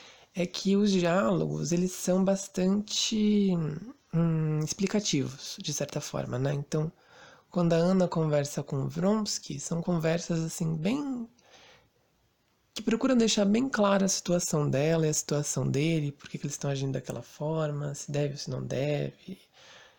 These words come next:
é, se envolver ou não, sabe que é errado, mas ao mesmo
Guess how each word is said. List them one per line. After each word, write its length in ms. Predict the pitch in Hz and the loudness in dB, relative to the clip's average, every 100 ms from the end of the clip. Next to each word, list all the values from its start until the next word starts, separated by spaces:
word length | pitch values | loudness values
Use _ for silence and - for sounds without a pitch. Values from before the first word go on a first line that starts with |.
| _ _ _ _ - | _ _ _ _ -6
é, 380 | 131 123 123 123 | -4 -4 -6 -8
se 380 | - - 131 123 | -10 -8 -8 -6
envolver 840 | 127 127 127 120 120 139 151 131 | -6 -4 -4 -4 -4 0 0 0
ou 100 | 123 | -2
não, 640 | 120 120 143 143 127 120 123 | -4 -4 -2 -2 -4 -6 -10
sabe 340 | - 151 139 | -6 -4 -4
que 140 | - 131 | -6 -6
é 60 | |
errado, 520 | 127 - 143 156 135 135 | -6 -4 -2 -2 -2 -4
mas 160 | 135 | -4
ao 80 | 135 | -4
mesmo 220 | 135 143 | -6 -8